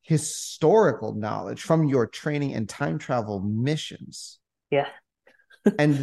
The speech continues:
Speaker 1: then you're being trafficked to rituals with world leaders. And, and, and there's a
Speaker 2: Yeah.
Speaker 1: lot to say about that. You know what this sounds like? This sounds like a perfect time for a cliffhanger.
Speaker 2: Nice. <laughs> I love it. <laughs>
Speaker 1: Do you,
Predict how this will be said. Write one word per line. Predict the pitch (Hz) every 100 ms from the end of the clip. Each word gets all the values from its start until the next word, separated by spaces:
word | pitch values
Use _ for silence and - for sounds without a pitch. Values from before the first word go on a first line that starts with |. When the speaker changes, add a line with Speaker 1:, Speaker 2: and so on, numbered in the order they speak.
| 139
Speaker 1:
then | 185 208 165
you're | 160
being | 147 143 123
trafficked | - 156 135 135 -
to | 113
rituals | 127 135 131 107 101
with | 113 -
world | 120 143 131 120
leaders. | 110 - - -
And, | 117 -
and, | 117
and | 131 123
there's | 113 113 - -
a | 117
Speaker 2:
Yeah. |
Speaker 1:
lot | 117 131 156 -
to | 117
say | - - -
about | 107 101 101 -
that. | 110 107 - - _ 147
You |
know | 214
what |
this | 196 -
sounds | 160 160 165
like? | - -
This | 180
sounds | 190
like | 143
a | -
perfect | - 156 156 -
time | 127 139 208 202 _ _ _ _ _ _ _ _ _ _ _ _ _ _ _ _ _ _ _ _
for | 143
a |
cliffhanger. | 135 170 160 104 82 - _ _ _ _ _ _ _ 160
Speaker 2:
Nice. | 143 - - - -
<laughs> | -
I | 294 370 339 370 311 339 233 180
love | 185 180
it. | - - -
<laughs> | 262 262 359 339 -
Speaker 1:
Do | 190
you, | 233